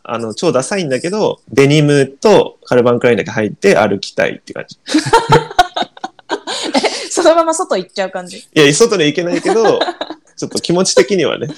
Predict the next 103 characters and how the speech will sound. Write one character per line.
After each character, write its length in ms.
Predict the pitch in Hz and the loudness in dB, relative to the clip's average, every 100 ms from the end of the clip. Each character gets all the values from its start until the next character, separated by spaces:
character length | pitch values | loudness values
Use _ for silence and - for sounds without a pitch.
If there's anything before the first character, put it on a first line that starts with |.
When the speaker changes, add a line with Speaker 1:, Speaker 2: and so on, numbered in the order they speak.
| - - | -14 -6
Speaker 2:
あ 120 | - 220 | 2 2
の、 80 | |
Speaker 1:
そ 0 | |
う 20 | 202 | 4
い 20 | |
う 60 | |
Speaker 2:
気 80 | 302 | 4
持 140 | 320 320 | 4 2
ち 120 | 330 | 2
は 120 | 311 | 0
ね。 120 | 320 - | 0 -10
う 60 | - | -12
ん 40 | |
う 60 | - | -10
ん 20 | |
う 40 | 220 | -10
ん 20 | |
う 20 | |
ん。 40 | - | -2
Speaker 1:
気 60 | |
持 120 | 139 | -2
ち 100 | 131 | 0
的 180 | 151 - | -2 -2
に 60 | - | -4
は 80 | - | -6
ね。 60 | - - - | -12 -20 -10
Speaker 2:
そ 260 | - 233 | 2 4
う 60 | 233 | 6
い 120 | 233 | 4
う 60 | 233 | 0
気 120 | 233 | -4
持 120 | 220 | -4
ち 140 | 220 | -6
で 100 | 208 | -8
ね。 120 | 214 254 _ | -10 -14 _
Speaker 1:
え、 80 | - | 4
ゆ 140 | 147 143 | 4 6
か 120 | 175 | 4
り 140 | 175 | 6
は？ 160 | 175 226 - _ _ - | 6 4 -2 _ _ -14
Speaker 2:
う 20 | |
ん。 40 | |
私 240 | 190 269 294 | -6 -4 2
は、 280 | 285 262 180 | 4 4 2
な 140 | 196 | -2
ん 80 | 202 | -6
か、 80 | - | -6
ペ 80 | - | -4
ッ 40 | 415 - | -4 2
パ 200 | 208 175 | 4 4
ー 20 | |
っ 160 | 156 - | 0 -2
て 100 | 151 | 0
い 80 | 143 156 180 160 | 2 2 2 0
う 100 | 139 - _ | -2 -12 _
ア 80 | 185 | -2
ン 60 | |
ダ 100 | 196 | 2
ー 40 | 196 | 2
ウ 40 | |
ェ 60 | 196 | 2
ア 20 | |
ブ 100 | 185 | 2
ラ 140 | 180 | 0
ン 80 | 156 | -2
ド 80 | 135 | -4
が 180 | 131 147 | -6 -6
あ 60 | |
る 100 | 139 | -6
ん 60 | 123 | -8
で 80 | 117 | -10
す 120 | 143 | -10
よ。 140 | 127 _ | -12 _
ね、 100 | 165 | -8
ア 80 | 180 | -4
メ 160 | 220 320 | -2 -4
リ 80 | 370 | -6
カ 180 | 415 | -8
の 100 | 415 427 | -8 -8
ブ 100 | 415 | -8
ラ 100 | 415 | -8
ン 40 | |
ド 100 | 415 | -8
な 60 | 359 | -8
の 60 | |
か 120 | 233 156 | -6 -6
な？ 220 | 143 - | -6 -10
で、 460 | - 240 247 226 175 | 0 2 4 4 2
Speaker 1:
う 20 | |
ん。 20 | |
Speaker 2:
ペ 80 | 330 | -2
ッ 40 | 427 | -4
パ 60 | 208 | -4
ー 20 | |
っ 40 | |
て 60 | 196 | -6
い 20 | |
う 20 | 175 | -8
ブ 80 | |
ラ 140 | 190 220 | -6 -6
ン 80 | 220 | -8
ド 100 | 220 | -6
が、 360 | 226 214 - | -4 -2 -6